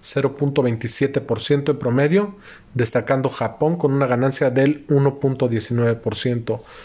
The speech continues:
Los futuros del S and P cotizan en cero punto cuarenta y uno por ciento por arriba del día de ayer.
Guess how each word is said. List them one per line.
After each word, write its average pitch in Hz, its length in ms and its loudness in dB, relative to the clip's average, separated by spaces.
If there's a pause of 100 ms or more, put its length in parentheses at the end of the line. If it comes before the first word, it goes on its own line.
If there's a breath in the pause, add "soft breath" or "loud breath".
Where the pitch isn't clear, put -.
(380 loud breath)
Los 120 160 -2
futuros 156 800 2 (320 soft breath)
del 123 160 2
S 135 180 0
and 123 200 -2
P 175 420 0
cotizan 151 720 0 (440 loud breath)
en 139 340 -2
cero 143 420 0
punto 143 340 0
cuarenta 113 380 2
y 113 80 0
uno 131 160 0
por 123 160 -2
ciento 117 560 -2 (160)
por 120 140 0
arriba 117 340 2
del 110 140 0
día 110 120 2
de 110 120 0
ayer. 110 320 -2